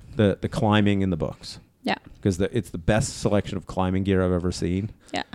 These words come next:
Speaker 1: Um, and then that, that, you know, I don't really,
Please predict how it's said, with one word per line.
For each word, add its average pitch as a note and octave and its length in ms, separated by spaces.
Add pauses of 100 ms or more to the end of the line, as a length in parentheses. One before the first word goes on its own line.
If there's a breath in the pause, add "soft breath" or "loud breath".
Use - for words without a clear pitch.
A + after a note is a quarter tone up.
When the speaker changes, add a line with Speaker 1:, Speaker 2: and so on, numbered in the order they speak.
(200)
Speaker 1:
Um, E2 440 (140)
and G2+ 200
then F#2 180
that, F#2 140 (120)
that, G#2 200 (920 soft breath)
you D#3 100
know, B2+ 120
I C#3+ 100
don't F#3 140
really, C3+ 160